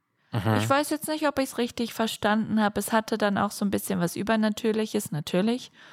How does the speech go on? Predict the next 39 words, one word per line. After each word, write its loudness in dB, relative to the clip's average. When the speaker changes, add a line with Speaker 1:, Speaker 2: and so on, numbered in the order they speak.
Speaker 2:
Ähm, 2
am 0
Anfang 2
habe 0
ich -2
ein 2
bisschen 2
diesem 2
ersten 0
Level 2
hinterher 0
geweint, 0
diese 2
Stadt 0
auf 0
dem 0
Mond, 2
die 2
man 2
erkundet, 0
weil 0
das 2
allein 2
wäre 2
für -4
mich 0
schon 0
eine 2
Geschichte -4
gewesen, 0
die 0
es -2
wert 2
Speaker 1:
Mhm. 0
Speaker 2:
gewesen 2
wäre, 2
erzählt 0
zu -6
werden. 0